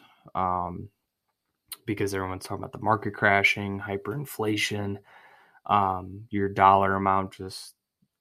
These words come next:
it's sitting in savings, losing its value and, and stuff like that, which I get. I've, I've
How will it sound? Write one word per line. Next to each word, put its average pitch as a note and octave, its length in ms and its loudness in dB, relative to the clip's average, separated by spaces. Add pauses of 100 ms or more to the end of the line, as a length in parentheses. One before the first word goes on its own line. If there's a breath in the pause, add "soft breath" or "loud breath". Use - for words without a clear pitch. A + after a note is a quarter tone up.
it's F#2+ 300 -12
sitting G#2 320 0
in G2+ 100 -2
savings, F#2+ 640 -2
losing F#2+ 340 -8
its F#2+ 140 -10
value F#2 600 -4
and, F2+ 140 -10
and G2+ 220 -10
stuff - 300 -6
like F#2+ 220 -8
that, E2+ 280 -4
which - 400 -8
I G#2+ 140 -2
get. G2+ 380 -6 (180)
I've, E2+ 200 -12 (140)
I've G#2+ 380 -8